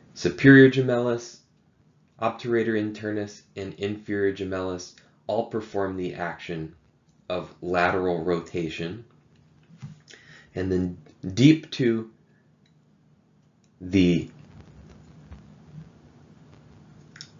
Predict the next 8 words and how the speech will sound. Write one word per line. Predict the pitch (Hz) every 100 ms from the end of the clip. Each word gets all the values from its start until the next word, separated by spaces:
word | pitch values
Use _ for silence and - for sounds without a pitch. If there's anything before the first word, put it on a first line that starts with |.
| - - - - - - - - - - -
triceps | - 110 - 90 87 -
coxae | - 107 104 - 90 85 - -
group, | 104 104 90 - - - _ _ _ _ _ - _ - - _ _ - _ - - _ - - -
or | -
just | - 101 -
anterior | 110 107 98 - 139 139 98 78 85 92 - -
to | - 80 80 92 _ _ _ _ _ _ _ -
the | 87 82 76